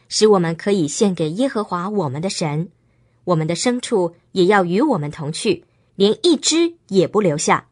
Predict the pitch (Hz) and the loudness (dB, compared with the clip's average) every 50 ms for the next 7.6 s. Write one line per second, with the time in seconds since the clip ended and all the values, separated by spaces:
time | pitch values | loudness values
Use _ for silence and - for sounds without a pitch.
0 | _ _ _ _ _ _ _ _ _ _ - 208 202 196 202 185 175 151 151 147 | _ _ _ _ _ _ _ _ _ _ -2 0 2 2 2 2 2 -2 -2 -4
1 | 165 180 185 180 175 - - 160 160 - - 196 190 175 170 - 233 240 240 - | -2 -2 -2 -2 -2 -4 -6 -6 -6 -4 -2 -2 -2 -2 0 0 0 0 0 2
2 | 254 226 226 240 233 _ _ _ _ - - - 175 170 - - - 269 254 - | 2 2 2 0 -4 _ _ _ _ -10 -2 -2 -2 0 0 -2 -2 -2 -2 -2
3 | - 302 311 311 269 208 165 156 160 185 - - - - 214 202 190 - 202 180 | -2 -2 0 0 0 0 0 0 -2 -4 -6 -8 -4 0 0 0 0 0 -2 -2
4 | 175 170 196 262 285 277 - 196 196 - 170 156 160 180 190 - 185 165 143 139 | -2 -2 -2 -2 -2 -2 -4 -6 -4 -4 -4 -4 -4 -4 -4 -4 -2 -2 -2 -4
5 | 151 170 165 - 175 147 147 160 - _ _ _ _ _ _ _ _ _ _ - | -6 -6 -6 -4 -4 -4 -4 -4 -8 _ _ _ _ _ _ _ _ _ _ -4
6 | - 185 175 170 170 170 165 170 180 190 202 185 170 202 196 185 175 170 151 165 | -2 0 0 0 0 0 0 0 0 0 0 0 0 0 0 0 0 -2 -4 -4
7 | 165 - 233 226 - - 196 170 160 156 165 196 | 0 0 0 0 0 -4 -4 -4 -2 -2 -2 -4